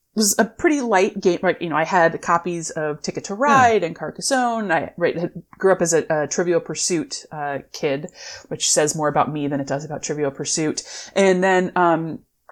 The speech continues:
Speaker 1: I got, right at the beginning of the pandemic, a copy of Watergate.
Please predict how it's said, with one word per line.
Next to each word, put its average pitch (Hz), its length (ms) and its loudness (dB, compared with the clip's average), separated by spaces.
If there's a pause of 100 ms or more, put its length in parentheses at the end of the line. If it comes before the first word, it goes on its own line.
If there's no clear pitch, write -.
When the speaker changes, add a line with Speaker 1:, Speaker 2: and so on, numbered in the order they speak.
(220)
Speaker 1:
I 214 80 6
got, 208 280 4
right 202 200 2
at 269 80 -4
the 254 40 -4
beginning 196 540 0
of 170 240 2
the 165 100 2
pandemic, 160 840 -2
a 147 300 -2
copy 165 340 0
of 147 100 -4
Watergate. 147 840 -6